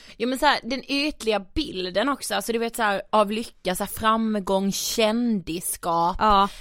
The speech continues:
Speaker 1: eh, pengar.
Speaker 2: Bli något.
Speaker 1: Ja, bli
Speaker 2: Och
Speaker 1: något,
Speaker 2: någon.
Speaker 1: ja. Ja, men verkligen. Och att så här, och att jag,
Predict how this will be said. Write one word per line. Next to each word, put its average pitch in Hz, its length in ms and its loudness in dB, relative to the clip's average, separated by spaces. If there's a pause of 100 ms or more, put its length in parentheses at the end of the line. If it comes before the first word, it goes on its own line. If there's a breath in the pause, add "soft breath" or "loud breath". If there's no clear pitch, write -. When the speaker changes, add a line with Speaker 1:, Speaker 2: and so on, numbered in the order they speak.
(180 loud breath)
Speaker 1:
eh, 190 480 2 (460)
pengar. 185 840 2
Speaker 2:
Bli 180 380 2
något. 208 760 0
Speaker 1:
Ja, 214 140 4
bli 202 520 -4
Speaker 2:
Och 220 120 2
Speaker 1:
något, 208 360 4
Speaker 2:
någon. 190 380 2
Speaker 1:
ja. 220 60 4 (360)
Ja, 202 200 0
men 214 240 -4
verkligen. 220 960 -4
Och 202 120 0
att 202 140 -4
så 220 100 -2
här, 190 320 0 (1080)
och - 120 4
att - 120 -2
jag, 233 180 2